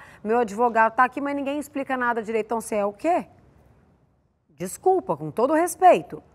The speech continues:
né? Mas o que que você é, então?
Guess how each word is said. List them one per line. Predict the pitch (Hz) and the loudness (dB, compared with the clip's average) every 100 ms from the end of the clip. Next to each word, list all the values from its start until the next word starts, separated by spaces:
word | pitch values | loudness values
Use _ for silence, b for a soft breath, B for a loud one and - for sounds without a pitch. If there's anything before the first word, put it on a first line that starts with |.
| _ - | _ -8
né? | 165 262 381 b b b b | 0 0 0 b b b b
Mas | 180 185 185 | -4 -4 -4
o | 233 | -8
que | - 339 | -4 -4
que | 359 415 | -4 -2
você | 466 - 508 554 494 | -2 0 -2 -2 -4
é, | 277 | -4
então? | 254 262 180 | -6 -6 -6